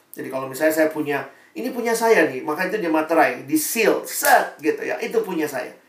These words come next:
Kita dimateraikan oleh Roh Kudus, menyatakan kita milik Allah, dan Allah memimpin kita, teman-teman. Jadi, keselamatan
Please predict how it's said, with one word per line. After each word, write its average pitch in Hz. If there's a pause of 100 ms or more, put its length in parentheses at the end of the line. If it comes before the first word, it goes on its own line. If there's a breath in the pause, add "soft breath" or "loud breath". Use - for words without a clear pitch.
(580 soft breath)
Kita -
dimateraikan 208
oleh 196
Roh 190
Kudus, 254
menyatakan 196
kita 180
milik 254
Allah, 202
dan 226
Allah 269
memimpin 277
kita, 320
teman-teman. 151 (680 soft breath)
Jadi, 247
keselamatan 190